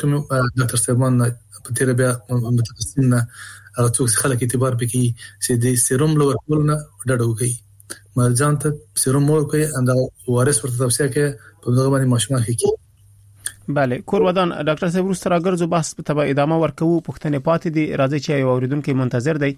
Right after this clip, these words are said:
Speaker 2: له ده سره به خبرې وکړو. ستړي مه شئ، روغتیا د ژوند شتمني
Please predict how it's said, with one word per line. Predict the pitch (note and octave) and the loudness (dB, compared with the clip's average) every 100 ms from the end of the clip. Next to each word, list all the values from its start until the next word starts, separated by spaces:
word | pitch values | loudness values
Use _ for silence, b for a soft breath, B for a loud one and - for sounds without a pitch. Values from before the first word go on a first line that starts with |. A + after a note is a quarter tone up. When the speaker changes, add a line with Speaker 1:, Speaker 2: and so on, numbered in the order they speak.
| b b b b | b b b b
Speaker 2:
له | C3 | -4
ده | C3 | -2
سره | C#3+ C3 | 0 0
به | A#2+ | 0
خبرې | C3+ E3+ F#3+ | 0 0 2
وکړو. | F3+ E3+ D3 | 0 0 -2
ستړي | - F#3+ F#3 | 0 0 0
مه | |
شئ، | C#3+ E3 D#3 C#3 | 0 0 0 -2
روغتیا | - D3 | -2 0
د | C#3 | 0
ژوند | C#3 C#3+ | 0 -2
شتمني | - C3+ C#3+ | -2 0 0